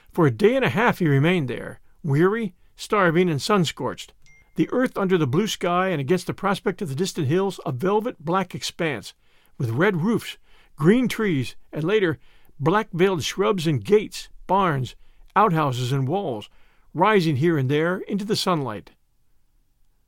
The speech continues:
But that was at Street Cobham, where the black vapor was allowed to remain until it sank of its own accord into the ground.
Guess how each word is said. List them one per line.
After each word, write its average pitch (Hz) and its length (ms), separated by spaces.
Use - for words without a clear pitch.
But 135 160
that 226 240
was 165 160
at 175 60
Street - 320
Cobham, 190 480
where 151 100
the 127 80
black 175 320
vapor 190 280
was 139 180
allowed 160 320
to 170 80
remain 165 420
until 156 260
it 143 100
sank 202 340
of 175 80
its 139 180
own 220 160
accord 160 420
into 214 180
the 175 100
ground. 131 540